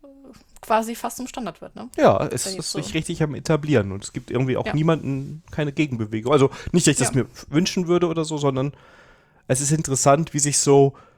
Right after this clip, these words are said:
Speaker 2: so ein riesiges Ökosystem in diese Richtung biegt, ohne, also da gibt's bestimmt auch ein paar bisschen Schmerz bei, aber es wirkt eher gerade wie eine Modernisierung und, äh, eine Verbesserung, ja.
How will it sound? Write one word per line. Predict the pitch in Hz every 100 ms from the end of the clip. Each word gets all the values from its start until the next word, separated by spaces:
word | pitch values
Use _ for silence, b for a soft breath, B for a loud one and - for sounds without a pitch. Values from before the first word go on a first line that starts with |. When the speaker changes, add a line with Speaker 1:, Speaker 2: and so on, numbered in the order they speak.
| b b _
Speaker 2:
so | - 170
ein | 147
riesiges | 131 143 165 131 139
Ökosystem | 139 156 143 143 - 143 143
in | 131
diese | 127 120 120
Richtung | 131 - 139
biegt, | 127 151 151 -
ohne, | - 127 135 135 143 139 135 - _ _ _ _
also | - 104
da |
gibt's | - 110
bestimmt | 107 120 107
auch | 110
ein |
paar | 107 98 98 98
bisschen | - - 98
Schmerz | - 101 110 -
bei, | - 123 151 - _ b b b b -
aber | 113
es | 113
wirkt | 110 -
eher | 107 117
gerade | 135 135 127
wie | 123
eine | 131
Modernisierung | 123 120 120 117 110 120 131 139 143
und, | - 110 117 120 120 127 - -
äh, |
eine | 117 113 117
Verbesserung, | - 123 123 - 90 90 -
ja. | -